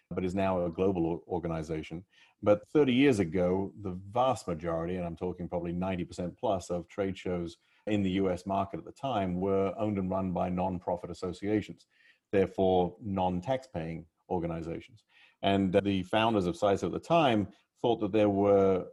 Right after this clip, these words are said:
issues affecting the for-profit organizers that weren't necessarily being addressed by organizations around at the time. And so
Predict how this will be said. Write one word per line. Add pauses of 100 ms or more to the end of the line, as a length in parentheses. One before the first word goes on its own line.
issues
affecting
the
for-profit
organizers (400)
that
weren't
necessarily
being
addressed
by
organizations
around
at
the
time. (440)
And
so